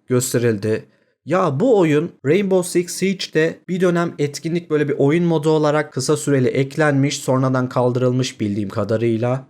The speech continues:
Çok sevilen bir oyun modu olmuş o. Yani satış yapma uğruna böyle bir yeni oyuna çevirmeleri sadece Extraction adında. Bilmiyorum sizleri heyecanlandırıyor mu? Yani bu Rainbow Six'in görüntüleri her etkinlikte görüyoruz ya.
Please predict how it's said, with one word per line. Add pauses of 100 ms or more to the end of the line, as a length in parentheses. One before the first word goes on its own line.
Çok
sevilen
bir (180)
oyun
modu
olmuş
o. (140)
Yani
satış
yapma
uğruna
böyle
bir
yeni
oyuna
çevirmeleri
sadece (100)
Extraction
adında. (240)
Bilmiyorum
sizleri
heyecanlandırıyor
mu?
Yani
bu
Rainbow
Six'in (220)
görüntüleri
her
etkinlikte
görüyoruz
ya.